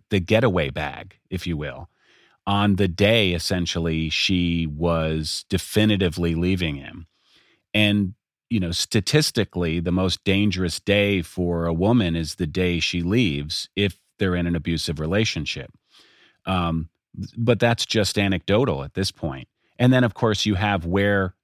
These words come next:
she was shot, whether she did it or someone else did it. Right in front of her was that composition book where she was filling out what she wanted in the divorce, custody and other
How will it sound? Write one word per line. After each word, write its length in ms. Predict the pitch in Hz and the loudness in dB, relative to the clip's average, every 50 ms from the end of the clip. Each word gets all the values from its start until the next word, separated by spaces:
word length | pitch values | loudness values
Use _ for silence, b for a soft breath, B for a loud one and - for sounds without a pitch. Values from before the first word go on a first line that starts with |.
| _ | _
she 220 | - - - 107 101 | -4 -2 0 2 2
was 180 | 92 95 85 | 2 2 0
shot, 360 | - - - 104 92 80 - - | 0 2 2 2 2 0 -2 -2
whether 280 | - 98 95 90 90 | -2 -2 0 0 0
she 280 | 85 - - 107 107 104 | -2 0 0 0 0 0
did 180 | 95 104 101 98 | 2 2 2 2
it 160 | 101 101 - _ | 0 -2 -2 _
or 160 | - 92 87 85 | -6 -4 -4 -2
someone 400 | - - 104 98 95 92 90 95 | -2 -2 0 0 0 0 0 2
else 240 | 113 131 135 - | 2 0 0 -2
did 180 | - - 87 80 | -2 -2 -2 -2
it. 200 | 80 76 71 - _ _ _ _ _ _ _ _ _ _ - | -2 -4 -6 -8 _ _ _ _ _ _ _ _ _ _ -6
Right 280 | - 95 107 123 120 - - | 0 2 2 2 2 0 0
in 180 | 113 107 101 | 0 0 0
front 300 | 92 - - 120 127 131 | -2 -2 0 2 2 2
of 120 | 113 92 - | 2 0 -2
her 400 | 85 82 80 78 78 76 76 - _ _ _ _ _ _ - | -4 -4 -4 -4 -4 -6 -8 -12 _ _ _ _ _ _ -6
was 400 | 82 87 92 92 92 92 90 - | -2 0 2 2 2 0 -2 -2
that 300 | - 95 95 92 - - | -2 0 0 0 -2 -4
composition 800 | - - 101 98 98 - 101 85 85 95 95 - - 101 90 78 | -6 -4 -2 -2 -2 0 0 0 0 2 2 2 2 2 0 0
book 320 | 73 87 82 80 78 _ - | 0 0 -2 -2 -4 _ -4
where 140 | 87 82 76 | -4 -2 -2
she 240 | - - - 92 85 | -2 -2 0 0 0
was 180 | 82 80 - | 0 -2 -4
filling 400 | - - 104 98 95 92 85 82 | -2 0 0 2 2 2 0 0
out 320 | 92 104 104 82 73 71 - _ _ _ _ _ _ _ _ _ _ _ _ - | 0 0 0 0 -2 -6 -8 _ _ _ _ _ _ _ _ _ _ _ _ -6
what 220 | - 85 101 98 - | 0 0 2 2 2
she 200 | - - 113 101 | 2 4 4 4
wanted 360 | 90 95 95 101 107 107 107 | 4 2 2 2 2 2 2
in 140 | 113 113 110 | 4 4 4
the 80 | 110 | 2
divorce, 640 | 107 110 98 113 131 156 127 - - - - - - _ _ _ _ _ _ _ _ | 2 0 0 2 2 2 2 0 -2 -6 -6 -8 -8 _ _ _ _ _ _ _ _
custody 720 | - - 98 92 - - - 98 87 92 92 92 90 90 | -2 0 0 0 0 0 -2 0 0 2 2 2 2 0
and 320 | 85 82 80 80 80 78 - - | 0 -2 -2 -4 -4 -6 -6 -4
other 420 | 95 113 113 120 104 92 82 78 | -2 2 2 4 2 2 0 -2